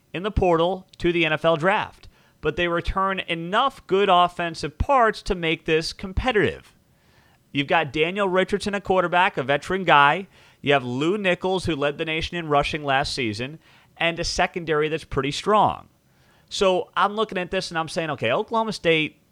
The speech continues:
not gonna open up the playbook in week one. Central Michigan's not a walkover opponent. If I can get nearly three touchdowns in this game on a Thursday night, uh, you take it."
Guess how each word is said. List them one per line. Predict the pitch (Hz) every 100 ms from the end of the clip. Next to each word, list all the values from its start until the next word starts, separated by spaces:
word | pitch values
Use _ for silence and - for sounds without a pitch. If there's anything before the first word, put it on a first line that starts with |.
| -
not | 143 147
gonna | 156 147
open | 147
up | 147 -
the |
playbook | 117 123 120 117
in | 113
week | 107 -
one. | 107 95 101
Central | 107 151 165 190
Michigan's | 175 165 - 160 117
not | 117 131
a | 143
walkover | 120 107 117 - 143 135 151
opponent. | 147 120 101 92 95 - - - _
If | 135 -
I | 160 202
can | 220 196
get | 190 170
nearly | 175 170 165
three | - 170
touchdowns | 175 156 147 - 143 131
in | 127
this | 151 147
game | - 127 123
on | 113
a | 98
Thursday | - 156 185 180 175 170
night, | 160 107 90 101 - - - _
uh, | 113 107 107 -
you | 147
take | 156 - 98 -
it." | 62